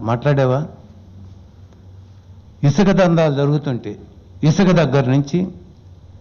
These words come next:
నీరు చెట్టు దగ్గర చెరువులు తవ్వుకొని మట్టి అమ్ముకుంటున్న దగ్గర నుంచి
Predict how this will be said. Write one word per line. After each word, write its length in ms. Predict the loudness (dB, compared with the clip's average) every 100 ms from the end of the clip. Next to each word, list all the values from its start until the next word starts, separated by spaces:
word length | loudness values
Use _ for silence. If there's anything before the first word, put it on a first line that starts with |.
| -20 -20 -20 -2
నీరు 300 | 2 4 4
చెట్టు 360 | 4 2 0 2
దగ్గర 520 | 0 2 2 2 0 -6 -16 -4
చెరువులు 360 | 0 2 2 2
తవ్వుకొని 360 | 2 2 2
మట్టి 360 | 2 0 0 0
అమ్ముకుంటున్న 520 | 0 0 0 0 0
దగ్గర 240 | 0 0 2
నుంచి 460 | 2 2 -2 -4